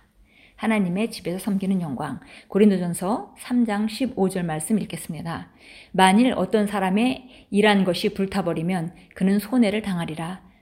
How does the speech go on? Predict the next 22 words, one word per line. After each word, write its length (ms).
그러나 380
그 100
자신은 460
구원을 300
받게 360
되지만 480
불에 460
의해서 480
그렇게 340
되니라." 500
리더가 380
되는 200
것은 340
대단한 400
영광입니다. 800
정치, 760
정부, 520
교육 320
등 160
어떤 320
분야이든지 520
상관없습니다. 920